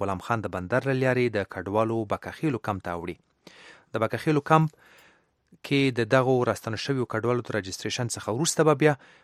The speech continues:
په شمالي وزیرستان کې خپلو سیمو ته لیږل کیږي.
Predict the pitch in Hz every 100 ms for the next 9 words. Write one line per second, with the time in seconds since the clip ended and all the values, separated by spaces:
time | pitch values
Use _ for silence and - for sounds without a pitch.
0 | _ 131 131 135 147 160 147 135 - 139
1 | - - 127 120 147 110 98 87 - 104
2 | 98 - 104 92 87